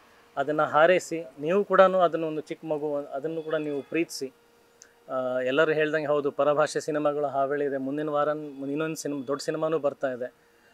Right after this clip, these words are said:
ಆ, ಅದ್ರ ಜೊತೆಗೆ ನಮ್ಮ ಕನ್ನಡ ಸಿನಿಮಾಗಳಿಗೆ ಎಷ್ಟು ಪ್ರೀತಿ ಕೊಡಬೇಕು, ಎಷ್ಟು ಆದ್ಯತೆ ಕೊಡಬೇಕು, ಆ ಹರಕೆ ಇನ್ನು ಮುಂದೆ ಜನ ಕೈಯಲ್ಲಿ ನಾವು ಬಿಡ್ತಾ ಇದ್ದೀವಿ. ಅದನ್ನ ಜನ ನೋಡಿ ಅದಕ್ಕೆ ಆಶೀರ್ವಾದ ಮಾಡ್ತಾರೆ. And ಈ, ಈ ಸಿನಿಮಾಯಿಂದಾದ್ರೂ ಒಂದು ಒಳ್ಳೆ ಪ್ರತಿಫಲ ಸಿಗತ್ತೆ, ಒಂದು ಒಳ್ಳೆ ಗೆಲುವು ಸಿಗತ್ತೆ.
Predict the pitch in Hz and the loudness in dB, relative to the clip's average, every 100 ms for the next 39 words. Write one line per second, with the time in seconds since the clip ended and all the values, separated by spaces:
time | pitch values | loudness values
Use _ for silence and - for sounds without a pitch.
0 | _ _ _ - 139 143 143 143 143 151 | _ _ _ -4 0 2 2 2 2 2
1 | 156 143 160 214 185 170 185 175 170 208 | 0 2 4 6 6 4 2 2 4 6
2 | 196 175 180 170 156 156 175 156 151 170 | 4 2 0 0 2 0 0 -2 -2 -6
3 | 156 170 170 156 147 143 - 147 - 147 | -4 -4 -4 -4 -4 -4 -4 -4 0 0
4 | 147 165 151 143 135 135 151 135 123 151 | 0 -2 -2 -2 -6 0 0 2 2 2
5 | 170 175 151 170 175 143 165 180 170 151 | 2 2 -2 0 0 2 2 2 2 2
6 | 143 131 131 - 135 120 139 - - _ | 0 -2 -8 -4 -4 -4 -14 -16 -20 _
7 | _ _ 120 127 131 151 165 156 160 175 | _ _ -10 -8 -2 2 2 2 0 0
8 | 143 135 131 127 - 175 160 151 139 131 | 0 -2 -2 -2 2 2 2 2 -2 -4
9 | 135 135 135 - 131 131 131 135 175 175 | -6 -6 -10 -14 -10 -6 -6 -4 -4 0
10 | 180 180 175 165 160 165 151 143 139 156 | 0 2 4 4 4 0 0 0 0 0
11 | 156 143 156 - 147 135 135 139 147 139 | 0 -4 -8 -2 0 0 -6 -6 -4 -4
12 | 135 139 135 131 175 165 160 156 - | -2 -2 0 0 0 -2 -2 -4 -4